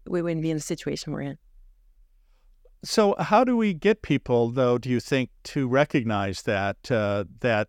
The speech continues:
Speaker 2: they're part of a whole, that, uh, without respect for the whole, respect for other species,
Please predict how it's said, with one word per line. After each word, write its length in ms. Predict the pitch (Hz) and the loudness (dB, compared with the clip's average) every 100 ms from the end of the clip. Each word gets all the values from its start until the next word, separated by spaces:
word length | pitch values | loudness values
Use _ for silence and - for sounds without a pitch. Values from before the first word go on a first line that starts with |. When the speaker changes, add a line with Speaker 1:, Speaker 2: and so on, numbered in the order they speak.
| _ | _
Speaker 2:
they're 200 | 127 127 | 2 2
part 340 | - 139 127 | 2 2 2
of 100 | 113 | 2
a 120 | 110 | 0
whole, 580 | 98 - 135 107 101 156 - - | -2 0 2 2 2 0 -4 -16
that, 340 | - 117 107 107 _ - | -6 -2 0 -2 _ -2
uh, 640 | 113 104 107 104 101 101 - - _ | 0 2 0 0 -2 -4 -8 -16 _
without 460 | 139 113 - 123 120 | -6 -4 0 0 0
respect 500 | 110 - - 160 - | -4 -4 0 0 0
for 140 | 135 | -2
the 140 | 113 104 | 0 0
whole, 420 | 113 101 107 143 _ _ _ - - - _ _ _ | -2 0 -2 -4 _ _ _ -20 -20 -20 _ _ _
respect 440 | 156 117 - 131 - | -6 -2 0 0 2
for 100 | 120 | 0
other 180 | 110 | 0
species, 800 | 101 - 147 139 - 110 113 - | -4 -2 0 0 0 0 0 -4